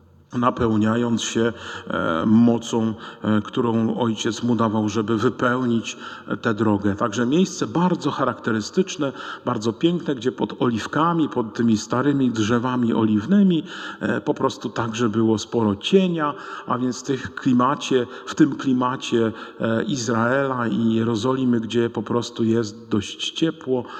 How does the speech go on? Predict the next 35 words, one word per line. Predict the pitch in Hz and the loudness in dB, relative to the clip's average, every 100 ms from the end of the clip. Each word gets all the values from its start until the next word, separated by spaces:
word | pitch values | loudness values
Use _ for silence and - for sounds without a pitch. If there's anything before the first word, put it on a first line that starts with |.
| - - | -14 -10
e, | - 110 | -4 -4
to, | - 117 117 123 123 - - | -2 -2 0 0 -4 -14 -6
e, | - 64 - - | -2 -2 -2 -2
bardzo | 123 120 107 117 | -2 -2 -2 -4
przyjemne | - - 127 117 113 110 107 | -4 -2 2 2 4 4 4
miejsce | 110 107 - 113 | 4 4 0 -8
także | - 113 104 104 | -2 -2 -2 -4
pod | 107 117 - | -4 -6 -2
tym | 107 107 | 0 0
względem. | 101 107 101 98 95 92 87 - - - | 2 2 2 2 0 -4 -8 -10 -12 -8
Góra | 107 156 135 123 | 0 2 2 0
Oliwna. | 123 117 110 95 98 98 95 - - - - - - - - | -2 0 2 2 0 0 -4 -10 -20 -20 -20 -16 -12 -12 0
I | 208 | 4
zobaczcie, | 202 226 220 214 | 4 2 2 0
że | 175 175 | 0 0
Pan | 156 165 | 2 4
Jezus, | 202 170 160 | 4 2 -6
kiedy | - 156 143 | 0 2 4
już | 139 117 127 | 2 2 -4
zbliżali | 113 127 139 151 127 | 0 0 2 0 0
się | 139 | -4
do | 120 | 0
tej | 127 120 | 2 2
Jerozolimy, | 113 113 160 208 196 180 160 | 2 2 4 4 6 6 4
kiedy | 147 131 123 | 2 0 0
przechodzili | 117 123 131 127 135 127 | 0 -2 0 -2 0 -2
przez | - 110 | 0 -2
Betanię, | 101 120 185 202 190 170 | -2 -2 2 4 4 0
przez | - 120 | -2 -6
Betfagę, | 107 113 - 196 190 156 | -4 -6 0 0 2 0
schodzili | - 143 135 135 120 | 0 -2 -2 -4 -6
z | - | -2
tej | 117 | -2
Góry | 120 113 120 | 2 2 2
Oliwnej, | 135 196 180 156 | 2 4 4 0